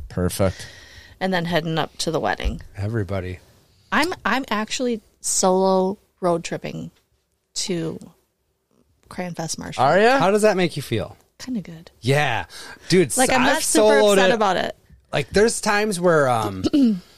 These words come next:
Speaker 3: know, like, on a Monday, so I've been, I've been, especially since school's back in session, I've been scheduling all these side jobs and stuff on Mondays. So this, this Monday, I didn't really have to go that far, but I had, like,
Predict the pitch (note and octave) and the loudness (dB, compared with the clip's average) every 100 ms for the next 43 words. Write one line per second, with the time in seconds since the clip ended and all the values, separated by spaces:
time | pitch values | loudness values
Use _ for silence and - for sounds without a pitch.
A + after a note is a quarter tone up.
0 | _ _ _ _ _ D3 D#3 C#3 C#3 D#3 | _ _ _ _ _ 0 2 2 0 0
1 | C#3 B2 B2 D#3 F3 F#3 - - E3 E3 | 0 0 0 2 2 2 0 2 4 4
2 | D#3 - D3 C#3+ C3 A#2+ - D#3+ F3+ C#3 | 2 2 0 0 0 -2 0 0 0 0
3 | A#2+ - D3 D#3 B2+ A#2 A2 G#2 - G#2 | -2 0 2 2 2 0 0 -4 -2 0
4 | - A2 G#2+ G2+ - A#2+ B2 A#2+ G#2+ G2+ | 0 -2 -2 -4 -2 -2 -2 -2 -2 -2
5 | - A#2 B2 A2+ G2 F#2 G2+ - G#2+ G#2 | -2 -2 -2 -2 -2 -2 -6 -6 -6 -4
6 | F#2+ G#2 A#2 G2+ - - - - - - | -4 -2 -2 -6 -8 -12 -14 -20 -20 -18
7 | - C#3 C3+ D#3 - - D3 E3+ - D3 | -2 0 2 0 -2 -6 0 0 2 2
8 | C#3+ B2+ A#2+ A#2 G2+ _ _ _ _ _ | 2 2 2 0 -2 _ _ _ _ _
9 | _ _ _ _ - E3+ A3+ A#3 G3 F#3+ | _ _ _ _ -6 0 4 4 4 2
10 | F3 - - D3 G#2+ G2 A#2+ E3 D3 C3 | 2 0 0 2 2 0 0 0 0 0
11 | A#2 - | -2 -10